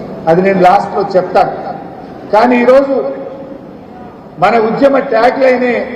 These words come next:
నీళ్లు, నిధులు, నియామకాలు. కేసీఆర్ గారు ఎంతో ప్రయత్నం చేసి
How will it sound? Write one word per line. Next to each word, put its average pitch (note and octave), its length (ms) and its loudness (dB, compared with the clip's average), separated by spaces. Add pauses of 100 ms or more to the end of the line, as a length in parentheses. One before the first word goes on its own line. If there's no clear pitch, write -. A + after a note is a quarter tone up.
(320)
నీళ్లు, G#3+ 680 4
నిధులు, F#3+ 540 4
నియామకాలు. F3 840 0 (880)
కేసీఆర్ C4 640 4
గారు B3+ 180 4
ఎంతో B3 360 4
ప్రయత్నం B3+ 600 4
చేసి B3+ 240 2